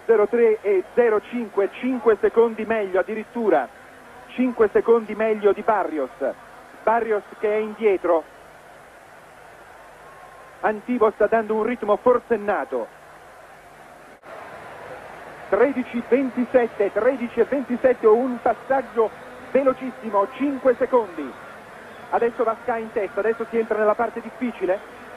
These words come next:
perché ovviamente con il primato del mondo a portata di mano nessuno vuole lasciarselo sfuggire. Sono rimasti in quattro al quinto chilometro.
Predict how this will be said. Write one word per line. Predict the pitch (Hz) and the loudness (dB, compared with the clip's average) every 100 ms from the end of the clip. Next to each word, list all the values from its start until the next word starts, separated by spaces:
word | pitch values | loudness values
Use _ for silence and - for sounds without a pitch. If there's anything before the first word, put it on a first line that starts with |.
| - - - - - - - | -18 -18 -18 -16 -18 -18 -4
perché | - 180 | 0 4
ovviamente | 220 214 240 233 214 202 | 4 4 2 4 2 4
con | 214 226 | 4 4
il | 220 214 208 202 | 2 0 0 0
primato | 214 233 226 | 0 0 2
del | 214 | 2
mondo | 214 226 220 208 196 - - - - - | 2 0 2 4 2 0 -12 -16 -16 -2
a | 190 | 0
portata | 214 214 226 220 | 2 0 0 0
di | 214 | -2
mano | 220 208 196 208 - 175 | -2 -2 -4 -8 -10 -2
nessuno | 226 - 262 247 208 | -2 -2 -2 2 6
vuole | 208 | 6
lasciarselo | 202 196 220 196 208 190 | 6 4 0 2 0 0
sfuggire. | 220 220 208 175 185 - - - - - - - - - - - - - | -6 -4 0 2 0 -6 -20 -20 -20 -20 -18 -20 -20 -20 -20 -20 -18 0
Sono | 226 | 2
rimasti | 220 226 202 | 4 2 -2
in | 233 | -2
quattro | - 185 - 147 120 - - - - - - - | 0 0 0 -4 -4 -8 -16 -16 -16 -16 -12 0
al | 208 208 202 196 190 175 - | 2 2 0 2 2 2 -2
quinto | 254 254 226 | -2 2 0
chilometro. | 233 208 175 160 139 | 4 4 2 0 -2